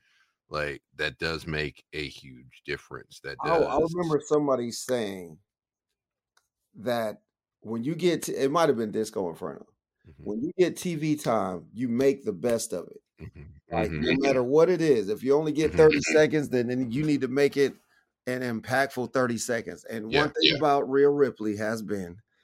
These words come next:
Speaker 2: she hasn't been wrestling a lot, but she is a heavy focal point of every show because of the Judgment Day. So even y-, you would probably not see her wrestle for months at a time. I don't know if you remember,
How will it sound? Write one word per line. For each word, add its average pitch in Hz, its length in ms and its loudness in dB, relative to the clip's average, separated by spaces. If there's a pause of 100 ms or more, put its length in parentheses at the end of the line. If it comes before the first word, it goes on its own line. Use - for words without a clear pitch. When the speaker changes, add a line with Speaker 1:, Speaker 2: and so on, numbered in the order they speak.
(400)
Speaker 2:
she - 180 -6
hasn't 139 300 2
been 160 100 6
wrestling 175 460 6
a 98 60 -2
lot, 90 260 -8 (360)
but 113 140 2
she 147 200 4
is 127 140 4
a 113 180 4
heavy 143 500 0
focal 135 480 0
point 123 300 0
of 92 100 -4
every 110 300 -4
show 135 320 0
because 104 360 -6
of 110 80 -6
the 110 100 -6
Judgment 110 480 0
Day. 85 160 -8 (360)
So 117 300 0
even 160 380 2 (200)
y-, 117 280 -8
you 160 140 -2
would 175 120 0
probably 143 320 4
not 123 260 2
see 139 140 2
her 127 100 6
wrestle 131 320 4
for 110 120 -4
months 113 300 -2
at 117 120 2
a - 20 -10
time. 120 220 -2 (320)
I 165 60 6
don't 214 120 8
know 170 100 2
if 135 80 0
you 143 120 2
remember, 117 500 -2